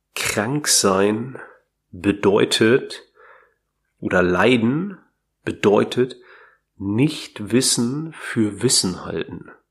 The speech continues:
Und weil der Weise es so satt ist,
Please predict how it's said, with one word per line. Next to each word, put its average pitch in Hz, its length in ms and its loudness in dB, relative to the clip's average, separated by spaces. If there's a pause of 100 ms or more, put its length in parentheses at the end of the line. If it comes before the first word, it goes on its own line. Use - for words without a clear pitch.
(680)
Und 92 180 -6
weil 107 160 4
der 123 180 4
Weise 120 600 4
es - 160 2
so 139 160 2
satt 135 340 -2
ist, - 800 -4